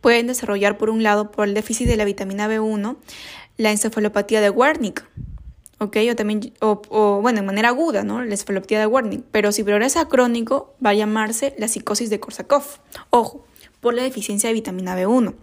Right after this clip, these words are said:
Ahora, debido a que los pacientes alcohólicos pierden el equilibrio,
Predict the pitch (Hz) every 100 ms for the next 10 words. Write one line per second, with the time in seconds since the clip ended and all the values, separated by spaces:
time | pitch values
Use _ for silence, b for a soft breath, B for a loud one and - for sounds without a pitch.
0 | B B B B B 226 214 196 190 B
1 | B - 233 277 330 330 226 - 226 208
2 | 262 247 202 - - - _ _ _ _
3 | _ _ - - 214 220 208 190 214 -
4 | - 247 233 240 247 240 214 208 190 202
5 | 202 185 185